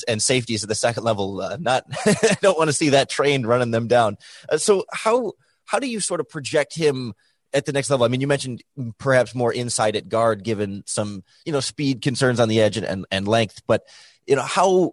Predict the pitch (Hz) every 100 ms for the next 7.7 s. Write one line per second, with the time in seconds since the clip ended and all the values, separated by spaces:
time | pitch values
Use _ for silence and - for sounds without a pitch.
0 | - - 165 - 147 156 156 123 101 104
1 | 131 160 139 151 - 151 147 143 156 147
2 | 151 139 - 127 131 123 131 135 135 123
3 | 139 127 120 131 107 104 120 117 113 -
4 | - - _ _ 120 117 101 110 104 -
5 | 175 190 165 131 120 113 123 104 110 117
6 | 104 - 107 113 107 - 98 107 101 101
7 | 95 101 98 113 127 113